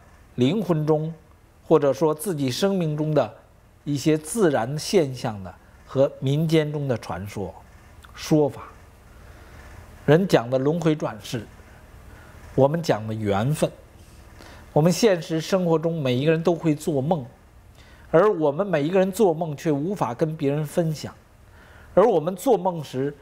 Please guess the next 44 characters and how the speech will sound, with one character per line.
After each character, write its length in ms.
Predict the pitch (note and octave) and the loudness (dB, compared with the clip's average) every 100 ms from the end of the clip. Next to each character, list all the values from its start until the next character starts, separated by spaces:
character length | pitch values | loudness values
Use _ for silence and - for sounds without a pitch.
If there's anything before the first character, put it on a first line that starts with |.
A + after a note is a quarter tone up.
| - | -10
一 220 | C#3+ E3 | -2 0
定 200 | A3+ A#3+ | 2 0
是 300 | F3+ F3 C#3+ | 0 -2 0
人 300 | C3+ C3 E3+ | 2 2 2
的 200 | F#3+ C#3 - - _ | 0 0 -2 -20 _
肉 300 | G#3+ A#3+ D#3 | 2 2 2
身 240 | C#3 F#3 | -2 -4
的 60 | E3 | -4
一 180 | B2+ D3 | -8 -10
切 300 | - C#3 A2 - - _ | -6 -6 -6 -10 -20 _
和 200 | - F#3 | 0 2
我 60 | |
们 120 | E3 D3 | 2 -4
思 300 | - A#3 G3 | -4 0 0
想 220 | - G#2 | 0 -4
的 60 | |
一 160 | A2+ D3+ | -6 -6
切 260 | D#3 C#3+ - - - _ | -2 -2 -2 -10 -20 _
以 180 | - C3+ | -2 0
睡 400 | C#3 - C#4+ G#3 | 2 2 2 2
觉 240 | E3+ F#3+ D3 | 4 2 2
的 80 | |
方 240 | C#3 G3+ F#3+ | -2 -4 -4
式 160 | - C#3 | -6 -8
停 420 | - - D3+ B3+ | -6 -4 0 0
止 120 | - - _ _ - - - - - | -4 -12 _ _ -20 -20 -20 -20 0
而 120 | D3 D3+ | 0 0
出 260 | - F3+ | 0 0
现 240 | E3+ D#3 B2+ | 2 2 0
的 60 | |
一 140 | B2+ A#2+ | -4 -6
种 160 | G#2 G2 | -8 -12
生 340 | - - D#3+ | -10 0 0
命 180 | C#3+ B2+ | 0 -4
环 240 | G2+ F2 | -6 -8
境。 140 | F#2 A#2 - - - - - - - - - - - - | -10 -14 -18 -20 -20 -20 -20 -20 -20 -20 -20 -20 -20 -2
而 160 | - F3+ | 2 4
这 220 | B3+ D4+ | 4 2
样 160 | G3 D3+ | 2 0
的 80 | |
生 180 | C3 G3+ | -4 -4
命 160 | G#3 D#3+ | -4 -4
环 280 | A#2+ A2 D3 | -4 -2 0
境， 180 | C#3+ | -2